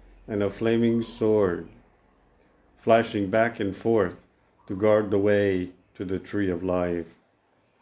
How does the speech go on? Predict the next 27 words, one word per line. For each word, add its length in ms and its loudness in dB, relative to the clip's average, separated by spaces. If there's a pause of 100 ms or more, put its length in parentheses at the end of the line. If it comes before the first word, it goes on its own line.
(220)
Shall 200 0
we 120 2
pray? 400 0 (420)
Our 100 2
gracious 460 2
Lord 180 4
and 60 -4
Heavenly 260 0
Father, 300 2
we 140 -2
thank 400 -2
you 380 -2 (240)
for 160 0
this 260 -2
word. 600 0 (360)
We 140 2
thank 360 2
you 120 2
that 240 0
you 80 0
remind 580 0
us 300 -2
that 200 -6
there 100 0
was 200 0
a 60 0
judgment 800 -2